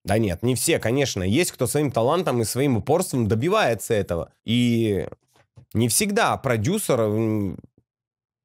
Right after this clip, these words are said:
стоит между тобой и ролью. В плане этого есть твоя внутренняя свобода, твоя внутренняя честь.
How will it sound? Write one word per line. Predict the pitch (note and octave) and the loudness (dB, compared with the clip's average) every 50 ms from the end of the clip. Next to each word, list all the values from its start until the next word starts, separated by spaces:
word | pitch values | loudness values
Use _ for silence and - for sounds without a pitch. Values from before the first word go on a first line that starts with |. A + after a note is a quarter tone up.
| _ _ _ | _ _ _
стоит | - - - - C#3 C#3+ F3 F#3 E3 - | -8 -8 -4 0 0 2 2 0 -2 -2
между | C3 C3+ D#3 E3 D3 A2+ A#2 A#2 | 0 0 2 2 0 0 -2 -2
тобой | G2+ - A#2+ G#2+ C3 C#3 C3 | 0 0 -2 0 0 0 2
и | D#3 | 2
ролью. | F#3 G#3+ A3 D#3+ A#2 G2+ F#2 E2+ - _ _ _ _ _ _ _ _ _ _ _ _ _ | 2 2 2 2 0 0 -2 -4 -8 _ _ _ _ _ _ _ _ _ _ _ _ _
В | - - - | -20 -20 -12
плане | - C3+ E3 F#3 F#3 D3 A#2 G#2 F#2 - - _ _ _ _ _ _ - | -6 -2 0 0 2 0 0 -2 -4 -4 -8 _ _ _ _ _ _ -2
этого | - C#3 G3+ A3+ - A3 B2 G#2+ | 0 2 2 2 2 0 2 2
есть | G2+ G#2 F#2+ B2 E3 G#3 - - - | 2 2 2 2 2 2 0 -2 -4
твоя | A#2 C3+ D#3 D3+ B2 | -2 0 2 2 2
внутренняя | A2 B2 D#3 D#3 D3+ C#3+ B2+ B2 A#2 A2 | 2 0 0 0 0 0 0 2 2 2
свобода, | G#2 - A2+ A2 A2 G2+ C3+ E3 F3+ E3 C3 | 0 2 0 0 0 2 0 0 2 0 -2
твоя | - A2+ A#2 A#2+ A#2+ | 0 0 0 2 2
внутренняя | A#2+ B2+ C3+ C3 C#3+ B2+ C3+ C#3+ D3+ E3 | 2 0 0 0 -2 0 0 0 0 0
честь. | - - - D#3+ G#2+ F2+ - _ _ | -2 0 0 0 0 -2 -4 _ _